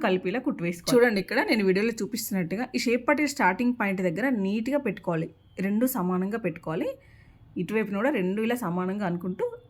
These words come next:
ఈ చివరి నుండి కుట్టు వేసుకోవాలి. చూడండి రెండు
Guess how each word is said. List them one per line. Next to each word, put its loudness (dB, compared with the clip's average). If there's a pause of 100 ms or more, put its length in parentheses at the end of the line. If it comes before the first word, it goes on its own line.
(100)
ఈ -4 (100)
చివరి 0
నుండి 0
కుట్టు 0
వేసుకోవాలి. -8 (920)
చూడండి 0
రెండు 0